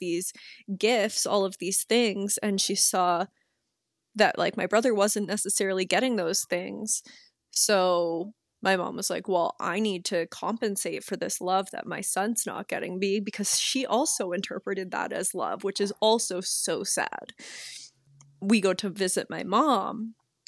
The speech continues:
and my mom is giving my brother all this attention, all this love, and, like, I felt like I was going without love in turn. Like, I wasn't getting emotional connection. I was always considered too much. I was always considered dramatic. My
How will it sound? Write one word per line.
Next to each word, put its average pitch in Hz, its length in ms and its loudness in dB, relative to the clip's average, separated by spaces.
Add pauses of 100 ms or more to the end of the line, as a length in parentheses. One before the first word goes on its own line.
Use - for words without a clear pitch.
(680)
and 190 180 0
my 175 160 4
mom 185 400 4
is 175 140 -2
giving 185 260 -6
my 170 80 -2
brother 190 300 2
all 196 120 4
this 190 160 -2
attention, 202 440 -2
all 175 160 -4
this 196 180 -4
love, 202 240 2
and, 190 100 -4
like, 180 360 -2
I 220 180 4
felt 214 240 4
like 196 160 4
I 180 120 2
was 190 180 0
going 185 280 0
without 185 440 0 (500)
love 202 640 4 (460)
in 208 180 4
turn. 254 300 0
Like, 208 160 -4
I 185 60 2
wasn't 220 340 4
getting 196 200 -2
emotional 175 460 -6
connection. - 500 -6
I 170 100 2
was 196 240 4
always 214 340 6
considered 196 580 0
too - 240 -4
much. - 320 -8
I - 60 -4
was 190 260 -2
always 220 360 6
considered 196 460 2
dramatic. 196 500 -4 (100)
My 202 400 2